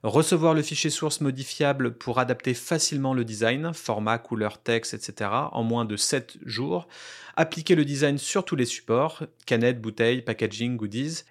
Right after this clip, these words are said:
Et au final, gagner un temps précieux, plus besoin de passer des heures sur le design,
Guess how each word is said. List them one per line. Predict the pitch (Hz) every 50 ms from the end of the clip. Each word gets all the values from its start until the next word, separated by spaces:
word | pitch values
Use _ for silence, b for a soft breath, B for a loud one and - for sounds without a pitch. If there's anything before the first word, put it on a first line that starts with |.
| _ -
Et | 190 190
au | 175
final, | - - - 127 127 127 135 147 147 -
gagner | 143 120 135 165 165 170 170
un | 147 127 120
temps | - 120 110
précieux, | - - 160 143 - - - 123 127 139 - - - _ -
plus | - 180
besoin | 156 156 147 139 147 143
de | 135
passer | 123 - 127 127 - 143 127
des | 117 120 123 160 160 156 151
heures | 156 147 139
sur | - - 139 127
le | 117
design, | 120 120 107 113 110 117 123 127 127